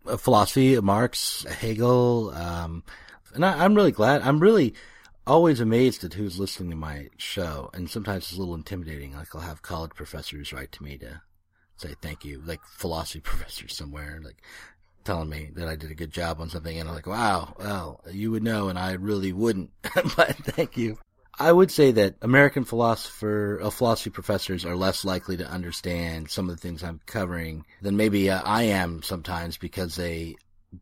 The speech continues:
they don't cover it. They're, they're analytical philosophies, and they just don't read Hegel, and they don't read Heidegger or what have you. But really, the, the guy for me is Hegel right now. And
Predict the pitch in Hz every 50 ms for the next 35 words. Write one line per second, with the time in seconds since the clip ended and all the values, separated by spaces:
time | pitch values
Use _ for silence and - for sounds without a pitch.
0 | _ - 95 87 90 104 95 90 - 139 147 139 101 85 73 - 82 90 87 87
1 | 90 90 90 90 90 90 95 92 90 - 87 82 - - - 80 78 78 - -
2 | - 78 73 80 80 80 78 78 - - 82 78 82 85 82 - 95 90 82 80
3 | 76 73 78 76 78 80 80 76 78 76 57 76 80 78 78 76 - - - 76
4 | 85 82 76 76 78 80 73 73 76 78 80 78 78 80 80 78 78 76 73 87
5 | 85 104 107 107 98 92 80 85 82 78 73 - _ _ _ - 82 - _ _
6 | - 90 85 90 85 82 78 76 73 - - 85 82 78 76 71 - 95 85 82
7 | 80 76 78 78 76 - - 90 95 - 85 82 82 156 - - - - - -
8 | - 131 131 117 110 104 -